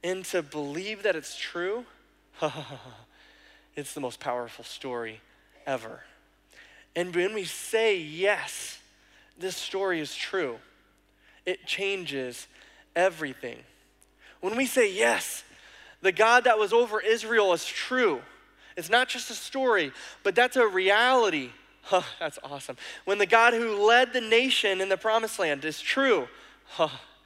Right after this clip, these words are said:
that changes everything. When we worship the God that's true, that sent his son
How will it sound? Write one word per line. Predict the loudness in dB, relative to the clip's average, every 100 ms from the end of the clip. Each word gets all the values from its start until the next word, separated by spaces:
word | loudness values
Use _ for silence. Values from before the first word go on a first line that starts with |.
| -20 -16 -6
that | -6
changes | -4 -6 -4 -2
everything. | -2 -4 -8 -10 -20 -6
When | -2 -2 0
we | 2 2
worship | 2 0 2 0 -2
the | -2
God | 4 6 8 6 2 -4 -20 -20 -8
that's | 2 2 2
true, | -6 -2 0 2
that | 0
sent | 0 2 4 2
his | -2 -2
son | -2 0 4 4 2 -2